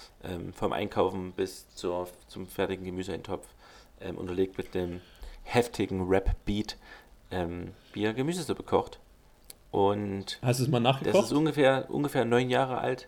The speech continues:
Speaker 1: Nee, ähm, aber ich hab mir das vorhin noch mal kurz durch, äh, kurz angeguckt. Ähm, die verwenden dort Brühwürfel für die Suppe. Und dann sag ich
Speaker 2: Ah.
Speaker 1: mir, heutzutage würde das mit Bums passieren.
Speaker 2: Ja.
Speaker 1: Ich frag die gleich, ob die nochmal ein Remake machen wollen mit Bums.
Speaker 2: <laughs> Das, das würde mir gut gefallen. Ein Comeback.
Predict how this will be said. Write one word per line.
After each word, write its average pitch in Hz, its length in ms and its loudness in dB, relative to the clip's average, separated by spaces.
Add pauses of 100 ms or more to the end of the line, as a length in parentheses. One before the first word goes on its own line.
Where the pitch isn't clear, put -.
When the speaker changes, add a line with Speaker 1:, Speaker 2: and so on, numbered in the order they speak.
Speaker 1:
Nee, 87 280 -4 (280)
ähm, - 220 -2
aber 104 140 2
ich 123 80 -2
hab - 80 0
mir 117 60 0
das - 80 -4
vorhin 120 140 0
noch 120 60 -2
mal 113 100 -2
kurz - 240 -10
durch, 120 280 -4
äh, - 160 -4 (180)
kurz - 200 -12
angeguckt. 120 500 -6 (340)
Ähm, 107 140 -4
die 113 100 -4
verwenden 131 300 0
dort 131 120 -2
Brühwürfel 104 520 2
für - 120 -4
die 98 100 -2
Suppe. 113 360 2 (200)
Und - 80 -8
dann 107 140 0
sag 113 200 2
ich - 80 -2
Speaker 2:
Ah. - 60 -2
Speaker 1:
mir, 131 240 -2 (280)
heutzutage 117 600 2
würde 117 160 4
das 117 220 0
mit 131 200 -6
Bums 123 220 0
passieren. 80 400 -2 (100)
Speaker 2:
Ja. 107 200 -2
Speaker 1:
Ich - 60 -12
frag 107 220 2
die - 100 -4
gleich, - 280 0
ob - 160 -2
die 113 100 0
nochmal 104 300 2
ein 98 40 -6
Remake 104 320 0
machen 92 240 -4
wollen 90 280 2
mit 95 140 -6
Bums. - 280 -8 (160)
Speaker 2:
<laughs> 135 240 2
Das, 165 160 8 (800)
das 127 160 4
würde 147 160 8
mir 135 100 8
gut 143 200 6
gefallen. 104 460 0
Ein 131 60 -6
Comeback. 107 420 0